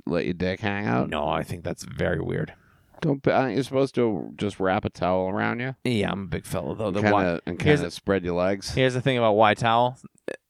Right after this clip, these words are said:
Speaker 2: It wasn't doing the trick at the time.
Speaker 1: Did you, uh, did you wear,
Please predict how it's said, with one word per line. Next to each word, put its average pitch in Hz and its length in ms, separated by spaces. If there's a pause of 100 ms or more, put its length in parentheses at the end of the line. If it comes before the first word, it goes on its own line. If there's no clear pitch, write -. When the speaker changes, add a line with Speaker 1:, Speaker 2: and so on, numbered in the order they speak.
(460)
Speaker 2:
It - 60
wasn't 131 300
doing 113 180
the 104 80
trick 101 240
at 90 80
the 92 60
time. 90 320
Speaker 1:
Did 110 200
you, 127 380
uh, 98 800 (160)
did 98 180
you 98 80
wear, 98 640